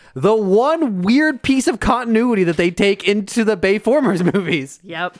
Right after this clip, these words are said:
Speaker 1: But also, related to that with the death of Ironhide, it's a consistent running thing through this movie is pretty much the Bayformers films,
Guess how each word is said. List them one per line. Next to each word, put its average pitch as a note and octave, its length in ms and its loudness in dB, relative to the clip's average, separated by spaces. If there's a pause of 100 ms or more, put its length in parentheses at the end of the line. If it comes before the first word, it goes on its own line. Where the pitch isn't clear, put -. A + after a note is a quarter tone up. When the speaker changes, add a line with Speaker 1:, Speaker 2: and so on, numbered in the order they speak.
(220)
Speaker 1:
But D3+ 100 -10
also, E3 680 0 (440)
related C#3 240 0
to B2 60 -8
that C3 200 -2
with B2 80 -18
the A#2+ 60 -8
death B2+ 180 -4
of A#2 60 -14
Ironhide, B2 640 -2 (500)
it's C#3 320 -8
a C3 80 -12
consistent C#3+ 480 -8
running D#3 240 -2
thing D3+ 300 -4
through D3+ 180 -8
this C3+ 180 -4
movie B2+ 440 -2
is A2 380 -6 (360)
pretty A3+ 180 -2
much B3 180 -2
the F3+ 100 -2
Bayformers D3+ 760 -4
films, G#2+ 640 -6